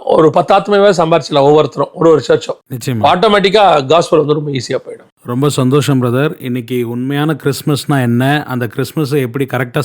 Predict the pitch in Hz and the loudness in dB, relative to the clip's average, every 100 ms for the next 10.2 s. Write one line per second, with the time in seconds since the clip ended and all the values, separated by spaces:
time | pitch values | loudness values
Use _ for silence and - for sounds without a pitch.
0 | - 135 131 131 - 113 113 120 123 - | -2 -2 0 -4 -2 -4 -2 -4 -6 -6
1 | 139 156 151 143 160 147 156 147 147 151 | -2 0 2 2 0 0 -4 0 0 2
2 | 156 147 135 - 139 123 123 147 135 - | 2 0 -2 -2 -2 0 0 2 0 -2
3 | 143 - 165 - 160 - 131 139 147 139 | -4 -2 -4 -2 -4 -2 -2 0 0 0
4 | 139 131 113 - 147 147 135 - 123 120 | 0 0 -2 -2 -2 0 -2 -2 -4 -4
5 | - 131 - 151 123 139 - 127 110 127 | -4 -4 0 0 0 -2 0 -2 0 -2
6 | 156 - _ 135 143 156 160 165 - 143 | -2 -8 _ -4 0 2 2 0 -2 -4
7 | - 151 139 110 147 143 131 135 139 139 | -4 -4 -4 -2 -6 -2 -2 0 0 0
8 | 143 - 127 120 110 123 160 - _ _ | -2 -2 -2 0 -2 -4 -6 -12 _ _
9 | _ _ 135 135 151 135 123 127 147 - | _ _ -6 -2 -2 -2 -2 0 0 0
10 | 151 | -2